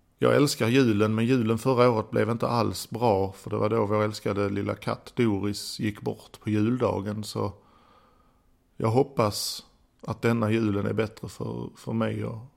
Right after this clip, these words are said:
och för Jenny. Men jag hoppas också att den är bra för er. Det har ju varit ett jävla tradigt år, får vi väl säga. Eller märkligt år.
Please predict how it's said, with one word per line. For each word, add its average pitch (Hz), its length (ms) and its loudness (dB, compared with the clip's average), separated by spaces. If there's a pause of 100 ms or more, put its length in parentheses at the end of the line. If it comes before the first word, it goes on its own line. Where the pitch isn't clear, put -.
(140)
och 113 120 -8
för - 120 -6
Jenny. 110 420 0 (800)
Men 135 120 2
jag 160 80 10
hoppas 175 200 4
också 175 160 -2
att 165 80 0
den 160 120 0
är 156 40 2
bra 156 300 2
för 156 220 -2
er. 127 300 2
Det - 60 -4
har 143 120 4
ju 156 60 4
varit 147 180 0
ett 151 120 -4
jävla 147 400 -2 (600)
tradigt 151 480 2
år, - 400 -4
får - 160 -4
vi 120 100 -2
väl 131 120 -4
säga. 123 420 -4 (920)
Eller 123 160 4
märkligt 131 600 -2
år. - 300 -4